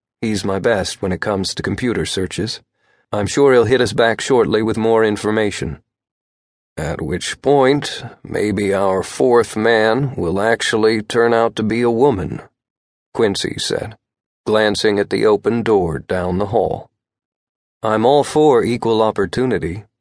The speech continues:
Dee Dee assured him, "even when it comes to murder." She got on her cell, started dictating new search info to her detective, then just as quickly had her phone slip back into her pocket. She glanced at her watch.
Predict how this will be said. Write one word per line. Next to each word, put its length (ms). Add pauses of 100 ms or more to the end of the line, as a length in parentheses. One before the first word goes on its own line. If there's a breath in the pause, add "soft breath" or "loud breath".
(420)
Dee 200
Dee 180
assured 420
him, 220 (560)
"even 380
when 120
it 80
comes 340
to 60
murder." 480 (1000)
She 160
got 280
on 120
her 120
cell, 520
started 460
dictating 680
new 220
search 420
info 380
to 160
her 80
detective, 720 (320)
then 320
just 320
as 100
quickly 500
had 220
her 120
phone 340
slip 340
back 320
into 260
her 60
pocket. 520 (800)
She 120
glanced 520
at 80
her 80
watch. 560